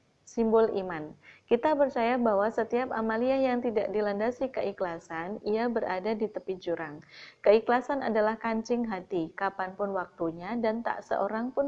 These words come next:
melihatmu, hujamkanlah keikhlasan dalam hatimu. Sorakkanlah dalam jiwamu. Bangkitkan keikhlasan, bangkitkan keikhlasan, bangkitkan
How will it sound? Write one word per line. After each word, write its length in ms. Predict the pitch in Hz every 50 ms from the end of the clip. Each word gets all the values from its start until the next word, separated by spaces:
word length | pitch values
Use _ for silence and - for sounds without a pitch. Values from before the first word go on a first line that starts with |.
| 269
melihatmu, 720 | 240 208 202 190 196 180 - - _ - 180 202 247 - - - - - - _ -
hujamkanlah 720 | 220 226 214 - 226 208 208 214 - 208 202 208 233 247 240 -
keikhlasan 560 | 214 214 214 214 208 190 202 - 226 226 220
dalam 240 | 202 185 180 175 180 185 190
hatimu. 480 | 170 - - 170 170 170 160 160 160 - _ - - - - _
Sorakkanlah 720 | - - 247 240 247 240 247 - 269 269 277 285 285 277
dalam 320 | 254 220 202 202 202 202 202
jiwamu. 560 | - 202 190 185 180 175 175 165 160 160 - - - - - _ -
Bangkitkan 800 | 185 190 196 196 196 196 - 208 202 - - - 220 220 226 226
keikhlasan, 880 | 220 - - 196 202 202 196 185 180 185 - - 247 269 294 302 262 220
bangkitkan 560 | 196 196 196 202 196 - - 202 190 190 190
keikhlasan, 720 | - 170 175 170 - 185 175 175 175 - 233 247 277 294
bangkitkan 560 | 262 226 196 185 185 196 180 - - 190 196